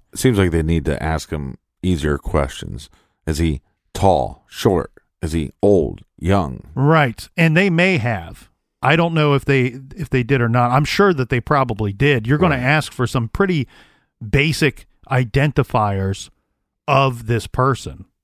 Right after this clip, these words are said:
Speaker 2: There was some holdback information in this case as well. And there often is. Most of these cases have holdback information.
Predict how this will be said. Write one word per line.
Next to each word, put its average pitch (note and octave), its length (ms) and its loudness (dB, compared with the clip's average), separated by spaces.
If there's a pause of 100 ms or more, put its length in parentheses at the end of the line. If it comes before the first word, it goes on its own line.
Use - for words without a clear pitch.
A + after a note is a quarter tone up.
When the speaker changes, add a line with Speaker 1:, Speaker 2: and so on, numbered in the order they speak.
(160)
Speaker 2:
There G3 180 4
was A3 260 2
some G3+ 300 0
holdback D3+ 640 0
information A2+ 920 -2
in A#2 160 -2
this A#2 220 -2
case G#2 360 -6
as F#2+ 160 -8
well. G2 340 -8 (400)
And D3+ 160 2
there F#3 140 4
often F#3+ 360 0
is. C#3+ 440 -4
Most C#3+ 200 2
of - 40 -16
these F3+ 160 -4
cases C#3 400 -2
have C#3+ 380 -2
holdback G#2+ 480 -4
information. F#2 720 -12